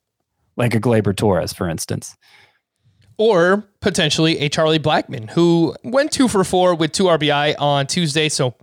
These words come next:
Speaker 2: some signs maybe that he's breaking out. A lot of people are asking questions about Blackmon. I personally would not drop him. I think you should continue to hold on to him.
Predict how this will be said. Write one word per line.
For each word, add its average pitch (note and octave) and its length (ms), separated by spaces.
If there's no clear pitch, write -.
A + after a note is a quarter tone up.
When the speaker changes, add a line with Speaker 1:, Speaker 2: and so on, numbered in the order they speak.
Speaker 2:
some F3+ 180
signs D#3 340
maybe D3+ 200
that C#3 120
he's C#3 140
breaking C#3 400
out. C#3 200
A - 460
lot E3+ 80
of - 60
people E3 180
are D3+ 80
asking D3+ 280
questions D3+ 340
about C3 220
Blackmon. C#3 380
I D#3 240
personally D3 440
would A#2+ 140
not B2+ 220
drop B2 240
him. B2+ 120
I B2 60
think C3 160
you C3 100
should B2 200
continue B2+ 340
to A#2 80
hold B2 180
on C#3+ 200
to D#3 120
him. D3+ 220